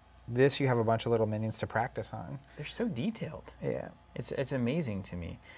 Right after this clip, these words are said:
Speaker 2: Like, don't you love it whenever you get into something,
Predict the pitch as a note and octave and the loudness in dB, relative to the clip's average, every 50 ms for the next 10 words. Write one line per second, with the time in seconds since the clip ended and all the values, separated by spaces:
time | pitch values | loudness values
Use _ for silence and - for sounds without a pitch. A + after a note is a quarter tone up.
0 | - - - - - - D3+ E3 D#3+ - A#3 C4 C4 - G#3 C#3+ F2+ A2 B2+ B2+ | -18 -20 -20 -10 0 4 6 6 6 6 2 2 4 4 4 4 4 4 4 2
1 | A#2 - B2 A#2 A2 A2 A2 A2+ G#2+ G2+ G2+ F#2 - - - - - - - - | 2 2 2 2 2 2 2 2 2 2 2 0 -2 -8 -20 -20 -20 -20 -16 -8
2 | - C3+ B2+ B2 B2+ A2+ A2+ A2+ A#2+ A#2+ - - C3+ B2+ A#2+ - C#3 B2+ B2 C3 | -4 -2 0 2 2 2 2 2 2 0 0 0 -2 -2 -2 -2 -2 -2 -2 -6
3 | B2 | -8